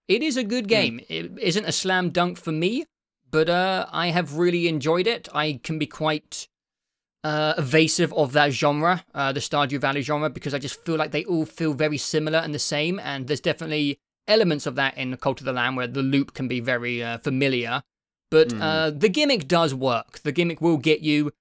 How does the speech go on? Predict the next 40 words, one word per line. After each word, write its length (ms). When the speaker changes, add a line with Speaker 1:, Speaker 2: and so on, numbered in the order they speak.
Speaker 1:
You 80
will 160
be 120
enticed 360
by 80
your 160
cult, 400
and 160
you 80
will 100
get 240
into, 580
uh, 140
certain 380
characters, 640
and 120
you'll 80
be 80
sad 320
when 80
some 180
of 80
them 180
die 380
or 120
leave. 560
And 540
the 320
amount 400
of 240
rituals 640
you 80
can 180
do 380
are 200
pretty 840
interesting 800
and 180
fucked 420
up. 220